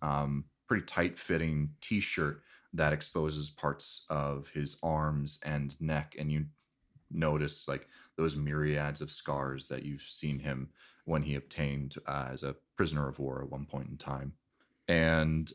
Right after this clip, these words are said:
uh, then you see Freya, uh, who is a pale woman with sharp features. Her bleach blonde hair sits in a braid over her left shoulder, and, um, the deep blue accents that she has on her outfit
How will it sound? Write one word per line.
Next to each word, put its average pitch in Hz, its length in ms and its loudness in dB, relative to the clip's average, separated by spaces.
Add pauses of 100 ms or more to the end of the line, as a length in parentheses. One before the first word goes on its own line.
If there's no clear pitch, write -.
uh, 85 240 4
then 92 180 6
you 107 80 8
see 120 200 2
Freya, 143 500 6 (340)
uh, 80 300 6
who 90 180 2
is 87 120 4
a 80 100 4
pale 113 420 4
woman 95 420 4
with 78 140 0
sharp - 320 4
features. - 920 -2 (120)
Her 78 220 6
bleach 87 600 -2
blonde 82 380 4
hair 82 560 2
sits - 340 -2
in 80 60 2
a 73 60 4
braid 76 400 2
over 76 260 -2
her 76 140 -4
left 73 240 0
shoulder, 80 500 0 (180)
and, 71 540 2 (120)
um, 73 320 4
the 82 80 2
deep 82 380 0
blue 87 360 2
accents 76 480 2
that 69 100 -2
she 78 140 -6
has 73 420 -2
on 73 120 0
her 71 220 -2
outfit 78 520 -2